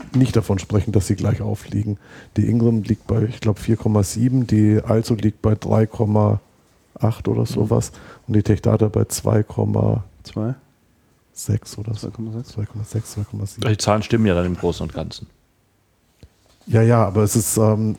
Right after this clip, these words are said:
Speaker 1: leicht geschönt zu sagen, wir liegen alle gleich auf.
Speaker 3: Das hat, das wurde vor zwei Jahren gesagt, ja.
Speaker 1: Ja, das ist, ähm, war
Speaker 3: Ach, du
Speaker 1: vor
Speaker 3: meinst,
Speaker 1: zwei
Speaker 3: du
Speaker 1: Jahr-,
Speaker 3: hast, ach, du hast
Speaker 1: es
Speaker 3: die,
Speaker 1: hatte
Speaker 3: die,
Speaker 1: vor
Speaker 3: äh,
Speaker 1: zwei Jahren
Speaker 3: auch schon keine
Speaker 1: Nein.
Speaker 3: Gültigkeit, ja.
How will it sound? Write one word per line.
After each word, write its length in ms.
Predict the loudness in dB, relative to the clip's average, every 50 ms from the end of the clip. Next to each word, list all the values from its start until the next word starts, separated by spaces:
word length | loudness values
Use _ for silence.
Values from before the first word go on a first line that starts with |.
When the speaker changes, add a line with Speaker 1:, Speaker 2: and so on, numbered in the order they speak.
| -4
Speaker 1:
leicht 320 | 0 2 2 2 0 -2 -6
geschönt 380 | -8 -4 0 2 2 2 2
zu 100 | 0 0
sagen, 300 | 2 4 2 2 4 2
wir 80 | 0 2
liegen 240 | 2 0 0 2 2
alle 160 | 2 2 0
gleich 260 | 0 0 0 0 2
auf. 140 | 2 2 2
Speaker 3:
Das 160 | 0 0 -2
hat, 80 | -4 -6 -2
das 180 | -2 -2 0 0
wurde 140 | 0 0 0
vor 100 | -2 -2
zwei 220 | 0 2 2 4
Jahren 260 | 4 4 4 2 2
gesagt, 380 | 0 -2 -4 -6 -6 -8 -10 -10
ja. 180 | -10 -10 -10 -10 -14 -20 -20 _ -2
Speaker 1:
Ja, 180 | 0 2 2 4
das 220 | 2 2 0 -2 -4
ist, 180 | -4 -2 0
ähm, 420 | 0 2 2 0 0 -2 -4 -6 -2
war 100 | 0 0
Speaker 3:
Ach, 60 | 2 2
du 80 | 2
Speaker 1:
vor 0 |
Speaker 3:
meinst, 140 | 2 4 4
Speaker 1:
zwei 60 | 4 4
Speaker 3:
du 60 | 4
Speaker 1:
Jahr-, 80 | 4 2
Speaker 3:
hast, 100 | 0 -2
ach, 80 | -2 0
du 80 | 0
hast 100 | 2 2 4
Speaker 1:
es 60 | 4
Speaker 3:
die, 40 | 4
Speaker 1:
hatte 100 | 4 4 2
Speaker 3:
die, 40 |
Speaker 1:
vor 180 | 2 2 0 0
Speaker 3:
äh, 20 | 0
Speaker 1:
zwei 200 | 2 2 2 4
Jahren 360 | 4 4 4 4 4 4 2
Speaker 3:
auch 160 | 2 0 0
schon 180 | -2 -2 -2 0
keine 280 | 0 0 2 2 2
Speaker 1:
Nein. 140 | 0 0 0
Speaker 3:
Gültigkeit, 520 | 2 2 4 2 2 0 -2 -6 -10 -12 -14
ja. 140 | -16 -16